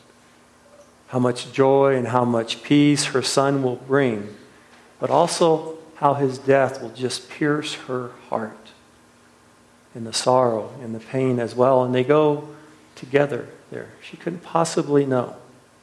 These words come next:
But Mary, this young woman, she does know her basic needs.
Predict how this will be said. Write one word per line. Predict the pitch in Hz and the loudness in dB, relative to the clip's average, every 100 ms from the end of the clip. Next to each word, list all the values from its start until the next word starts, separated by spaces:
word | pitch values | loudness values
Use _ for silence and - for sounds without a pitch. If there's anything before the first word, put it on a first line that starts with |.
| _ _ - _ _ _ - | _ _ -20 _ _ _ -2
But | 131 | 2
Mary, | 139 156 151 135 | 4 6 6 6
this | 127 - | 4 4
young | 147 143 | 4 6
woman, | 139 147 120 | 4 4 2
she | - 139 | 0 -2
does | 123 139 151 160 165 160 | 2 4 6 6 4 0
know | 147 135 135 135 | 0 4 4 2
her | 131 131 | 2 0
basic | 127 127 127 123 131 127 - - - - _ _ | 2 2 2 2 0 0 -4 -20 -20 -20 _ _
needs. | 113 117 110 110 - - - | -2 0 0 -4 -10 -10 -14